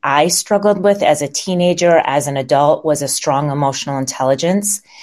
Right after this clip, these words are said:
This is a way that maybe I can help these kids as well,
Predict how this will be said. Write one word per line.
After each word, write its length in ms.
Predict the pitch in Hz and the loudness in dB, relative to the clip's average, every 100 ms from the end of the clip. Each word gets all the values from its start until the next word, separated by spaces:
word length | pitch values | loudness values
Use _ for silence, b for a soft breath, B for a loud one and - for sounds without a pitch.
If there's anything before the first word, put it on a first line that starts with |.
| B B _ | B B _
This 200 | 185 - | -2 0
is 140 | 190 | 2
a 60 | 196 | 2
way 220 | 165 160 | 4 4
that 200 | 156 147 | 4 2
maybe 240 | 151 151 147 | 2 2 2
I 80 | |
can 160 | 135 139 | 0 -6
help 320 | - 147 139 | -4 -4 -4
these 240 | 151 139 - | -4 -4 -4
kids 460 | - 160 160 156 | -2 2 2 2
as 260 | - 151 139 | 0 0 0
well, 540 | 131 135 139 185 220 | 0 2 4 2 0